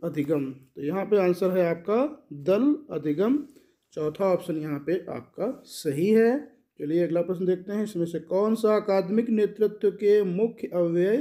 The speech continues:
नहीं है? सक्रिय अधिगम, शिक्षण शास्त्र, विषय वस्तु ज्ञान, अकादमिक पर्यवेक्षण, प्रशासनिक नियमों एवं विनिमयों की समझ।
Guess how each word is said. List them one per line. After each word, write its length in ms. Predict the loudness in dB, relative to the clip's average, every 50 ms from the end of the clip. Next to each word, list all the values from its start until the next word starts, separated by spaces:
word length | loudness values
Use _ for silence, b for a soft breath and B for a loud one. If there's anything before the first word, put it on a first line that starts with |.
| -2 -4 -6
नहीं 460 | -6 -4 -2 0 0 2 4 4 4 4
है? 160 | 2 0 -2 -4 -10 -16 _ _ b b b b b b b b b -8
सक्रिय 420 | -4 -4 -2 0 0 2 4 6
अधिगम, 380 | 6 6 6 4 2 2 0 -2 -4 -6 -20 _ _ _ _
शिक्षण 300 | -8 -8 -4 -2 -2 -2 -2
शास्त्र, 420 | 0 0 0 0 0 -2 -4 -4
विषय 320 | -2 -2 -2 0 2 2
वस्तु 300 | 4 4 2 0 -4 -6
ज्ञान, 340 | 0 2 2 2 2 0 -4 -6 B B B B B -16
अकादमिक 580 | -12 -4 0 2 2 2 2 0 -2 -4 -2 2
पर्यवेक्षण, 680 | 2 4 4 4 4 2 0 -2 -4 -2 0 0 0 0 -4 -8 -18 _ _ _ _ _ _ _ -8
प्रशासनिक 600 | -8 -4 2 4 4 4 4 2 2 0 0 2 0
नियमों 400 | 0 0 0 0 -2 -2 -4 -6 -6 -2 0
एवं 380 | 2 2 4 2 2 0 -4 -10 -12 b b b b b -10
विनिमयों 540 | -4 -2 0 2 4 4 4 4 4 2 0 -2 -4
की 180 | -4 -2 -2 -2 -2 -4 -10 -18
समझ। 480 | -18 -18 -12 -6 -2 0 0 0 0